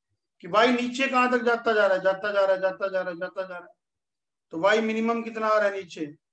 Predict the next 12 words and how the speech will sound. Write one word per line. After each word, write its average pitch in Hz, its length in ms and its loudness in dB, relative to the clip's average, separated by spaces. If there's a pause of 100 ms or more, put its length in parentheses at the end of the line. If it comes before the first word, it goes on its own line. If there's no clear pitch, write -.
(240)
minus 160 280 -6
infinity 165 360 -10
पर। - 180 -18 (2000)
और 165 60 -10
maximum 214 480 -2
y 233 180 6
कितना 226 300 -2
आ 208 120 2
रहा 175 100 -2
है? 180 60 -8
ऊपर - 400 -10
कर्व, 180 360 -2